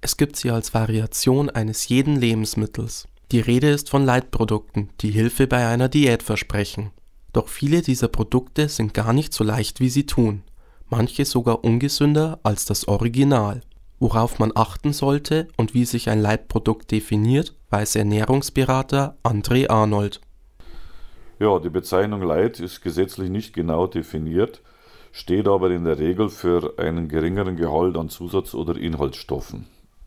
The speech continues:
Speaker 2: wie zum Beispiel Zucker oder auch Fett. Allerdings bedeutet Leit nicht gleich gesund. In diesen Produkten sind, werden beispielsweise Zuckerzusatzstoffe ersetzt durch Süßstoffe wie Saccharin.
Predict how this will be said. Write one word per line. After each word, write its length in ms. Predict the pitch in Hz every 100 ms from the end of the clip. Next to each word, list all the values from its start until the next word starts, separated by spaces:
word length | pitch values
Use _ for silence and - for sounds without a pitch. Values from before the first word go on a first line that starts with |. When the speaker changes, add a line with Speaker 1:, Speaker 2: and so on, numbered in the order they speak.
| - - - - 85
Speaker 2:
wie 120 | 87
zum 220 | - 78
Beispiel 400 | 80 - - 76
Zucker 540 | - 101 - 92 87 -
oder 300 | 82 80 78
auch 100 | -
Fett. 360 | - - - - - - _ - - - - - - -
Allerdings 440 | 90 95 104 -
bedeutet 600 | 101 87 92 101 107 -
Leit 360 | 80 78 101 -
nicht 320 | 95 90 -
gleich 600 | 80 73 78 95 - - - - -
gesund. 500 | 76 73 92 127 - - - - - - - - - - -
In 160 | 85 82
diesen 280 | 98 104
Produkten 520 | 98 87 85 117 104 90
sind, 320 | 90 82 80
werden 240 | 82 82
beispielsweise 920 | - 82 - 92 - 85 85 80 78 -
Zuckerzusatzstoffe 1300 | 110 110 95 - 78 76 85 - - 85 - 98 101 - - -
ersetzt 800 | 78 71 87 98 - - - -
durch 500 | 87 80 73 - -
Süßstoffe 600 | 82 101 98 - 82 -
wie 180 | 82 82
Saccharin. 680 | 73 78 - 73 73 65